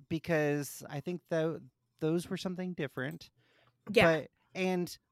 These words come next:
Speaker 1: if you go into, like, Hindu mythology and all of that stuff,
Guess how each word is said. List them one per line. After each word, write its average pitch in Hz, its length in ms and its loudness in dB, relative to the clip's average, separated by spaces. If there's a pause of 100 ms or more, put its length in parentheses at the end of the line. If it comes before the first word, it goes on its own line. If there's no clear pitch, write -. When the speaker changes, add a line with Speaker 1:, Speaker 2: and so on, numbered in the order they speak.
Speaker 1:
if 185 240 0
you 233 100 2
go 202 220 6
into, 165 640 2
like, 139 220 0
Hindu 185 360 0
mythology 160 680 0
and 147 80 -4
all 139 180 0
of 123 120 -6
that 226 260 2
stuff, 131 400 0